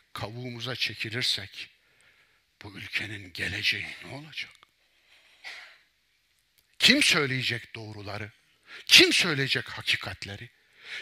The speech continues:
Kim söyleyecek yanlışları? Bunlar söylenmezse nasıl düzeltilecek? Nasıl düze ereceğiz? O zaman niye okuyoruz Fatiha'yı? Niye okuyoruz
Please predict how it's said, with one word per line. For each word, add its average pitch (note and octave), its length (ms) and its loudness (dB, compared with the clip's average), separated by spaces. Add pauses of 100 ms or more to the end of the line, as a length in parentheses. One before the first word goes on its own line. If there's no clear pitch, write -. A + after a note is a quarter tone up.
Kim E4+ 340 12
söyleyecek F#3+ 760 10
yanlışları? D3 680 6 (1900)
Bunlar G#3 360 12
söylenmezse A3 960 10 (240)
nasıl G#3+ 440 10
düzeltilecek? D3+ 960 4 (560)
Nasıl C4 420 12
düze G#3+ 220 8
ereceğiz? C#3+ 880 6 (1500)
O C3 120 -8
zaman D3 360 2
niye A3+ 140 8
okuyoruz E3+ 540 2
Fatiha'yı? A#2+ 640 -4 (1120)
Niye D#3+ 200 12
okuyoruz G#3 720 6